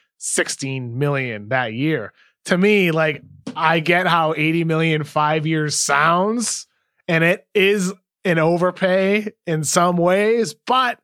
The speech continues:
the first two, three years of that deal, when you're trying to maximize Wall and Beal, I don't look at fifteen, sixteen million dollars and think that's a massive overpay for Bertans. I'd feel better about eleven or twelve,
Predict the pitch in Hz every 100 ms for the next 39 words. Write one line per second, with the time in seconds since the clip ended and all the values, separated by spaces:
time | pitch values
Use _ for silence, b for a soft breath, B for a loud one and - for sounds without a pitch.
0 | _ _ _ _ _ - 180 - 233 226
1 | 233 214 214 196 202 175 190 185 196 196
2 | 170 156 143 180 175 175 160 156 151 151
3 | 147 143 147 147 147 139 123 151 160 147
4 | 139 B B - 170 262 165 156 139 -
5 | 147 151 139 127 131 131 131 131 127 123
6 | 123 127 117 107 127 117 117 123 113 113
7 | 113 - 113 117 113 107 120 113 107 117
8 | 117 131 135 135 143 165 165 143 165 202
9 | 190 160 151 135 135 151 156 147 127 170
10 | 196 165 143 185